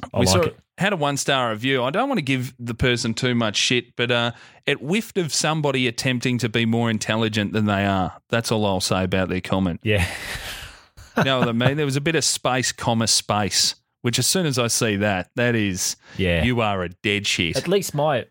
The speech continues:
Speaker 1: my sort of, my confl-, complaints forms are still going pretty strong. And, and as,
Speaker 2: Yeah, you're
Speaker 1: as a
Speaker 2: getting 'em?
Speaker 1: Oh, I am. I'm, not that many 'cause I'm not doing any gigs really, but this, this must have garnered some complaints. People find me and complain. And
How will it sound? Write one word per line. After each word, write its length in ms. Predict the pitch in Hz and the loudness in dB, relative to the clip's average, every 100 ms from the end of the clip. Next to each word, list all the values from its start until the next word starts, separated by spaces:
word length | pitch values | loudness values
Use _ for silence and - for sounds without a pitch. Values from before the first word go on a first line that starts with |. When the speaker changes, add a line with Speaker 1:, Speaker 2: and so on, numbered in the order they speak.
| - | -4
Speaker 1:
my 140 | 135 | -2
sort 180 | 147 147 | 0 0
of, 160 | 95 | 0
my 140 | 123 143 | 0 -2
confl-, 420 | 143 113 107 - - | -2 -2 -2 -2 -2
complaints 440 | 110 98 104 - | 0 2 0 -2
forms 360 | - 101 87 82 | -2 0 2 0
are 40 | |
still 200 | - 98 | 0 0
going 220 | 92 85 | 2 0
pretty 220 | 82 92 80 | 0 0 0
strong. 440 | - 95 92 82 - _ _ _ _ | 0 2 2 0 -8 _ _ _ _
And, 340 | 95 95 92 98 | -2 0 0 0
and 180 | 101 98 - | 0 0 -2
as, 120 | 120 120 | 0 2
Speaker 2:
Yeah, 60 | |
you're 120 | 131 | 2
Speaker 1:
as 100 | 131 127 | 2 2
a 20 | |
Speaker 2:
getting 140 | 151 | 0
'em? 240 | 196 233 _ _ | -2 -2 _ _
Speaker 1:
Oh, 100 | 165 | 0
I 160 | 185 190 | 2 2
am. 220 | 123 127 147 | 0 -2 -4
I'm, 240 | 190 202 | -4 -4
not 160 | 208 233 | -2 0
that 160 | 127 135 | 0 2
many 220 | 113 95 | 0 0
'cause 120 | 110 | -2
I'm 100 | 117 | -2
not 80 | 107 | 0
doing 340 | 104 90 85 | 0 2 0
any 180 | 104 90 | 0 0
gigs 380 | 82 101 92 - | 2 2 0 0
really, 220 | 98 92 | 0 0
but 160 | 85 - | -2 0
this, 220 | 160 - | 0 -2
this 260 | - 151 139 | -2 -2 0
must 240 | 110 - | 0 -2
have 200 | 90 - | -6 -2
garnered 300 | 98 90 87 | 0 0 0
some 240 | - 90 95 | 0 0 0
complaints. 520 | 92 87 90 80 - | 0 2 2 0 -2
People 260 | - 90 | -2 -2
find 320 | 85 92 90 87 | 0 2 2 2
me 140 | 85 | 2
and 120 | 82 | 0
complain. 520 | - 82 92 90 87 - - _ _ _ | -2 -2 2 2 2 -2 -14 _ _ _
And 260 | 127 127 | -2 0